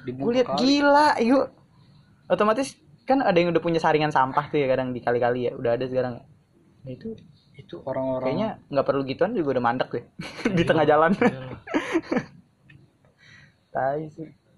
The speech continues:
Speaker 2: Nah, itu sebenarnya karena itu, bukan karena D W P, bukan karena tahun baru. Ini
Speaker 1: Enggak.
Speaker 2: bukan.
Speaker 1: Sebabnya banyak sih, sebab banjir sih. Ya, pokoknya
Speaker 3: Iya.
Speaker 1: intinya
Speaker 2: Tapi
Speaker 1: ya dari
Speaker 2: lu, lu
Speaker 1: orang
Speaker 2: setuju
Speaker 1: sih.
Speaker 2: nggak? Lu setuju nggak?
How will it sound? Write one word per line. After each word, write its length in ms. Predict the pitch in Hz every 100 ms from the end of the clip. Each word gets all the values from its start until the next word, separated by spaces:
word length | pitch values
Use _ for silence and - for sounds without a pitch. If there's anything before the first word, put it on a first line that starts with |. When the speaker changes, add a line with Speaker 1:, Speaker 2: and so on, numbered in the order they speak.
| _ _ _ _ _
Speaker 2:
Nah, 160 | 139 127
itu 140 | 165
sebenarnya 260 | - 240 254
karena 180 | 226 233
itu, 180 | 247 240
bukan 200 | 214 196
karena 240 | 185 180 180
D 80 | 139
W 100 | 147 147
P, 160 | 160
bukan 180 | 156 156
karena 220 | 151 151
tahun 200 | 147 147
baru. 380 | 147 143 156 135 _ _ _ _ -
Ini 120 | 185 226
Speaker 1:
Enggak. 260 | 127 120 110
Speaker 2:
bukan. 180 | 147 165 _ _ _ _ _
Speaker 1:
Sebabnya 540 | - 123 113 104 131
banyak 340 | 117 104 110 117
sih, 120 | 113
sebab 240 | - 113 107
banjir 540 | 107 107 107 110 107 -
sih. 180 | - 104 - _ _ _ _ _ _ - -
Ya, 120 | 127
pokoknya 320 | 117 120 127 151
Speaker 3:
Iya. 60 |
Speaker 1:
intinya 240 | 143 139 151
Speaker 2:
Tapi 160 | -
Speaker 1:
ya 140 | 185 123 -
dari 220 | 123 143
Speaker 2:
lu, 80 | 226
lu 40 |
Speaker 1:
orang 120 | 254 262
Speaker 2:
setuju 180 | 226 208
Speaker 1:
sih. 100 | 262
Speaker 2:
nggak? 180 | 170 -
Lu 120 | 208
setuju 220 | 240 233 226
nggak? 200 | 151